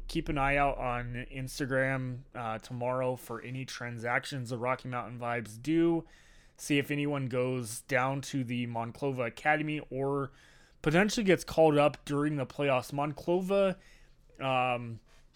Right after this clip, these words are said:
team in Mexico is currently in the playoffs again. They were the champions back in two thousand nineteen,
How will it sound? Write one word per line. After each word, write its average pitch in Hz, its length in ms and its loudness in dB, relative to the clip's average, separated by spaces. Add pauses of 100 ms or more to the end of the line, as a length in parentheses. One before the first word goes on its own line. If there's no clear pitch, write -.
(800)
team 180 280 2
in 151 360 0
Mexico 147 480 2
is 143 220 0
currently 151 420 0
in 135 80 0
the 127 80 -2
playoffs 127 440 0
again. 135 380 -2
They 120 100 -2
were 131 220 0
the 139 140 0
champions 131 760 -2
back 117 260 0
in 117 80 -6
two 131 160 -6
thousand 120 400 -2
nineteen, 143 680 -2